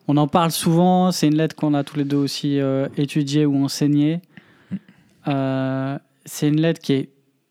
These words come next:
Speaker 1: ultra memento mori. On va le voir. Euh, et c'est peut-être la lettre qui le plus clairement parle effectivement de la, de la lutte,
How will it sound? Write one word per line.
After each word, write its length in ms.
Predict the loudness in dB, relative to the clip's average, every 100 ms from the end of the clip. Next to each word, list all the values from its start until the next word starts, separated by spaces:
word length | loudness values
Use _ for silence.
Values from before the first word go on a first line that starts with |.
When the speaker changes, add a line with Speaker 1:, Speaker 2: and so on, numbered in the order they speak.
| _
Speaker 1:
ultra 380 | -2 -2 0 2
memento 440 | 2 2 0 -2
mori. 380 | 0 0 0 -4 _ _ _ _ _ _ _ _ _ _ _ _ -20 _ -10 -4
On 100 | -2
va 180 | 0 0
le 100 | -2
voir. 520 | -2 -2 -2 -6 -20 _ _ _ _ _ _ _ _ -6
Euh, 800 | -4 -4 -4 -4 -2 -4 -4 -8 -14 _ _ _ _ _ _ _
et 380 | -2 0 2 0
c'est 180 | -2 -6
peut-être 400 | -10 _ -2 0
la 140 | 0 0
lettre 460 | 0 -2 -6 -16 -18
qui 300 | -16 -6 -4
le 180 | 0 -2
plus 260 | -4 -4 -4
clairement 680 | -2 0 0 2 0 0 -2
parle 340 | 0 0 0
effectivement 760 | -2 -4 -8 -4 0 2 2 0
de 100 | 0
la, 420 | -2 -2 -2 -4
de 120 | -4
la 140 | -2 -2
lutte, 440 | -2 -4 -12 -16